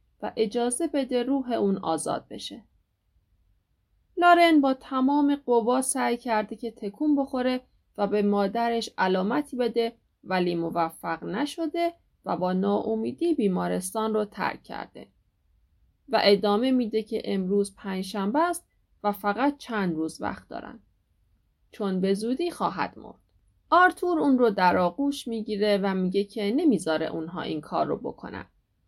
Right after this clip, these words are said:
ولی لارن میگه که داره زندگی مادرش رو قربانی زندگی نیمبند خودش می‌کنه.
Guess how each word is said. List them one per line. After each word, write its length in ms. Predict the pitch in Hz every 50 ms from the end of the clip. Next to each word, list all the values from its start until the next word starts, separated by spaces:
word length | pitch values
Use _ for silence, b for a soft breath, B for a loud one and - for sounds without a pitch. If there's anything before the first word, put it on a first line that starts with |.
| _ _ _ -
ولی 380 | 294 302 339 330 302 285 277 262
لارن 360 | 240 226 214 214 214 220 220
میگه 320 | 226 220 208 202 202 208 202
که 200 | - 240 214 196
داره 300 | 190 202 190 185 196 202
زندگی 640 | 196 190 180 180 180 175 180 175 - - 285 294 269
مادرش 680 | 233 208 202 196 185 - 196 190 196 196 196 - -
رو 140 | - 185 180
قربانی 840 | 180 - 185 175 170 170 - 175 170 165 175 214 254 254 233 226 208
زندگی 640 | 185 170 165 165 160 165 165 160 - 214 233 208 185
نیمبند 580 | 180 175 165 156 156 180 233 254 285 277 269
خودش 480 | 247 - - 147 - - - - - -
می‌کنه. 400 | - - - - - 196 220 196